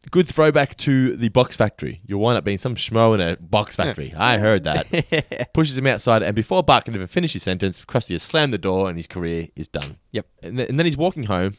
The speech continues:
Speaker 1: and he hears the guys hanging shit on him on the radio, which is kinda harsh.
Speaker 2: Yeah, it is.
Speaker 1: It's similar
Speaker 2: Boy,
Speaker 1: to
Speaker 2: didn't that get old. Again, like, and that was the bit where I, what we spoke about at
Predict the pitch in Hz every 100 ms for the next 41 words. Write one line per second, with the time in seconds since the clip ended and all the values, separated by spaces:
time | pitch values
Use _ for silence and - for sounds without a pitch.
0 | _ 101 92 110 123 110 104 95 95 92
1 | 95 107 - 123 120 101 110 151 156 82
2 | 135 - - 262 - - - - - _
3 | _ - - - 135 139 - - 135 -
4 | 196 202 190 190 165 147 143 123 127 -
5 | 113 101 101 95 _ _ - 165 185 180
6 | 190 123 131 160 165 147 147 160 123 117
7 | 104 104 110 101 101 - _ _ - -
8 | - - - 113 - 107 107